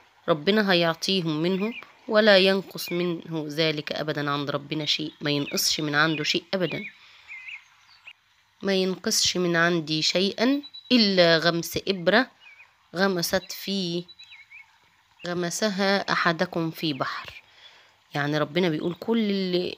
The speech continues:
الحاجات اللي انتوا هتطلبوها دي، سبحان الله، يعني من إنس وجان ودواب وطيور وكل شيء يطلب من ربنا ما ينقصش من عنده شيء، وكأنك إبرة غمستها في بحر. "وذلك لأني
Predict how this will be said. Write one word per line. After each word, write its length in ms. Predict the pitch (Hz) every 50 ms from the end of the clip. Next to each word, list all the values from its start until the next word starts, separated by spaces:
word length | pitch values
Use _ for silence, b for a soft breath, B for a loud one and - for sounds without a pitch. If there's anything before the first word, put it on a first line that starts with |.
| - -
الحاجات 540 | - - 165 165 - - 180 185 220 220 -
اللي 100 | 202 208
انتوا 180 | 214 - 202 185
هتطلبوها 600 | - 190 - - 196 190 185 220 233 208 190 190
دي، 120 | 180 202
سبحان 420 | 202 - - - - - 196 202 196
الله، 300 | 180 180 185 185 185 185
يعني 280 | 185 190 185 185 175
من 160 | 175 175 170
إنس 320 | - - 190 196 170 - -
وجان 380 | 170 170 170 170 190 185 180
ودواب 460 | 175 165 160 170 170 180 185 175 160 170
وطيور 360 | 175 - - 208 208 196 190
وكل 400 | 190 190 - 294 285 269 240 233
شيء 180 | - 247 -
يطلب 240 | 254 247 - 233 208
من 100 | 202 196
ربنا 320 | 196 185 180 208 233 240 240 B B B B B B
ما 80 | -
ينقصش 420 | 147 143 - - - - - - 156
من 140 | 151 147
عنده 280 | 156 160 170 175 156 151
شيء، 280 | - - 190 185 - - B B B B B
وكأنك 760 | 160 - - 165 - - 202 190 180 180 185 190 - - - -
إبرة 380 | 170 165 147 160 170 180 175 - _ -
غمستها 680 | - 156 160 156 156 - - - - 180 170 170 165 170 - _ _ _
في 240 | - - - 175 160
بحر. 520 | 160 - - - - - - - - - - - - _ _ _ _ _ _ _ _ - - - - - _ _ _ _ - _ - - - - B B B B B B B B B B B B
"وذلك 640 | 185 208 226 196 254 254 226 202 180 170 - - 208
لأني 520 | 208 - 208 233 220 196 175 160 147 143